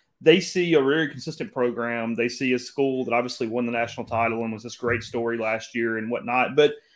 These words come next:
you know, Mike Bianco, his tenure has been laced by what expectations should be.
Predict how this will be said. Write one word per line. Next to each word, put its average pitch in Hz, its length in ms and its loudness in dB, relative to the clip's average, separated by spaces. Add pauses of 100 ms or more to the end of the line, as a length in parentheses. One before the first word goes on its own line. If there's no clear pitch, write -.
(140)
you 190 60 2
know, 170 100 8
Mike 208 240 6
Bianco, 160 640 2
his - 400 -4
tenure 131 420 -2
has 120 140 -6
been 120 280 -4
laced 117 600 -4
by 107 560 -2 (1080)
what 147 260 6
expectations 131 840 -2
should 107 340 -6
be. 92 180 -10